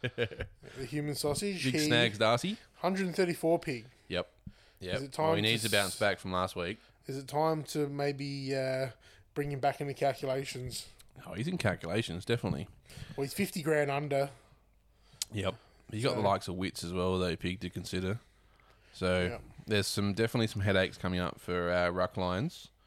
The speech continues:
Speaker 1: You know, if you got, if you're a Max Gawn owner, there's some headaches
Speaker 2: Well,
Speaker 1: coming
Speaker 2: Pig,
Speaker 1: up.
Speaker 2: do we, do we make the same mistake as
Speaker 1: No,
Speaker 2: we did and
Speaker 1: well,
Speaker 2: get rid of Gawn, or do we just wait
Speaker 1: not
Speaker 2: till
Speaker 1: yet.
Speaker 2: Bruce goes up a bit more value and go the upgrade?
Speaker 1: Yeah, definitely,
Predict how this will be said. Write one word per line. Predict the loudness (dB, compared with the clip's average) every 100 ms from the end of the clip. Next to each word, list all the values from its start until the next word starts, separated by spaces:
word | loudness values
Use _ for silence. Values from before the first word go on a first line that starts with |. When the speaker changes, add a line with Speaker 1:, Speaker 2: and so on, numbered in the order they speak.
| -20 -20 -20 _ _
Speaker 1:
You | -2
know, | 0
if | -2
you | 0
got, | 0 0 -4
if | -2
you're | 2
a |
Max | 2 0
Gawn | 2 2
owner, | 2 2 0 0
there's | -4
some | -4 -2
headaches | 0 0 -2
Speaker 2:
Well, | -2
Speaker 1:
coming | 0
Speaker 2:
Pig, | 0
Speaker 1:
up. | 0
Speaker 2:
do | -2
we, | -2 -2 -4
do | -6
we | -2
make | 0 -2
the | -4
same | -4 -2 -2 -6
mistake | -2 -2 0
as |
Speaker 1:
No, | 4 4 4
Speaker 2:
we |
did | 2
and | 2
Speaker 1:
well, | 6 6 6 4 0 -6 -10
Speaker 2:
get | -8
rid | -6 -8
of | -8
Gawn, | -8 -6 -6
or | -6 -6 -8 -8
do |
we | -8
just | -4 4
wait | 6
Speaker 1:
not | 6
Speaker 2:
till | 4
Speaker 1:
yet. | 4 2
Speaker 2:
Bruce | 0 0 -2
goes | -2 0 0
up | -2
a |
bit | -4 -8
more | -8
value | -4 -4 -4 -6
and | -8 -8
go | -6
the | -6
upgrade? | -8 -8 -8 -8 -8
Speaker 1:
Yeah, | -2 -2 -2 -8 -20 -6
definitely, | -4 -2 -4